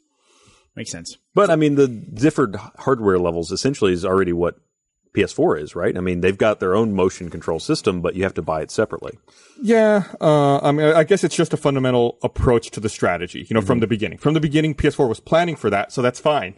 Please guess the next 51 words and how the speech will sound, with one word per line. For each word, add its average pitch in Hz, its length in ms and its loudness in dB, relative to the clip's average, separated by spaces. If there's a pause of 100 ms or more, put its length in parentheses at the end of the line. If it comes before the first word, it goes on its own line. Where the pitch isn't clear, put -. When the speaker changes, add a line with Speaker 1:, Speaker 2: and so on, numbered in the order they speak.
Speaker 2:
Uh-huh. 92 300 -2
Speaker 3:
From 147 200 -2
the 131 60 -2
beginning, 131 560 -2
Xbox 120 320 -4
was - 120 -16
planning 120 280 -2
to - 80 -10
have 135 320 0
it. 92 140 -10 (100)
Now 127 300 2
changing 123 460 -4
course 131 320 -2
midway 120 240 0
through, 147 280 0 (220)
it's 143 140 2
like 143 100 0
if 151 140 -2
you 160 80 0
did 165 180 0
the 151 80 -2
reverse, 123 400 0
it 120 40 -4
would 107 100 -6
be 107 100 -6
shitty, 92 320 -4
where 104 80 -2
it's - 80 -6
like 101 140 -4
now 123 180 2
P 123 160 -2
S 120 80 -2
four 123 160 0
requires 120 480 0
you 101 80 -6
to 101 80 -2
have 95 300 -2 (560)
the 123 80 0
camera 110 440 0
and 98 80 -2
the 101 60 -2
move 107 240 0
and 101 80 0
all 101 140 0
of 98 60 -2
that 95 140 -4
stuff. 98 180 -8
You're - 40 -8
like, 98 100 -6
"Well, 135 80 -10
shit." - 400 -8